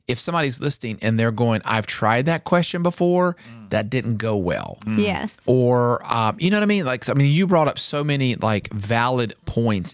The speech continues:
Speaker 1: in that. So the hope of this, only you know where, um, your marriage has been,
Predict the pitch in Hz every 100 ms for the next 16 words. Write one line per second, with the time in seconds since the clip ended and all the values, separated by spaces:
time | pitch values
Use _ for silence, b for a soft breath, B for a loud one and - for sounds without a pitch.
0 | - 107 95 60 - B B B - 160
1 | 139 131 123 - - 208 202 - 101 92
2 | - 73 - - - 127 160 185 156 139
3 | 147 139 113 98 98 101 - 107 113 110
4 | 110 110 b b b b b - 104 98
5 | 120 123 120 117 113 113 - - 120 117
6 | 113 - - 104 110 95 127